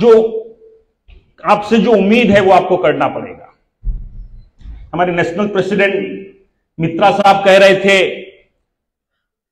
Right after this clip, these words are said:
वर्ल्ड कॉन्फ्रेंस किया। मित्रा साहब, ये शुरुआत है। भारत ने जी ट्वेंटी का लीडरशिप लिया है, और इस समय से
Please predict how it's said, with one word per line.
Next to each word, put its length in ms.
वर्ल्ड 260
कॉन्फ्रेंस 600
किया। 260
मित्रा 280
साहब, 220
ये 100
शुरुआत 540
है। 200
भारत 400
ने 160
जी 280
ट्वेंटी 340
का 100
लीडरशिप 560
लिया 320
है, 160
और 300
इस 180
समय 260
से 400